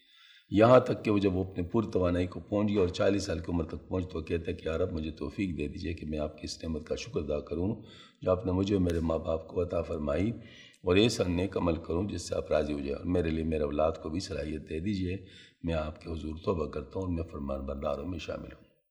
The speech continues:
ایمان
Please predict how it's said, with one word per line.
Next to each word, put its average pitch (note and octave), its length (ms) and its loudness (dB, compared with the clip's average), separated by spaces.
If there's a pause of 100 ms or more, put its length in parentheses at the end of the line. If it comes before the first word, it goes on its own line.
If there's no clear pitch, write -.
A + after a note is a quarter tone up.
(2000)
ایمان C#3+ 460 10